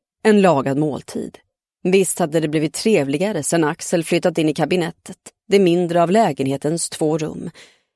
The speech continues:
Men att dela en kall måltid med en vän var ändå inte samma sak som att ha fru och barn. En drömlik scen kom för hans inre.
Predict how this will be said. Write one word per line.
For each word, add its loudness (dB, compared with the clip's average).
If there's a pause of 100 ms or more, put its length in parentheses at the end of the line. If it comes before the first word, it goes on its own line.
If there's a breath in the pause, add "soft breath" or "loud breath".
(120)
Men 4
att 2
dela 2
en 0
kall 0
måltid -2
med 2
en 2
vän -4
var 4
ändå 0
inte -2
samma -2
sak -8
som -4
att -6
ha 0
fru -8
och -4
barn. -12 (840)
En 4
drömlik 0
scen -4
kom -6
för -6
hans -2
inre. -12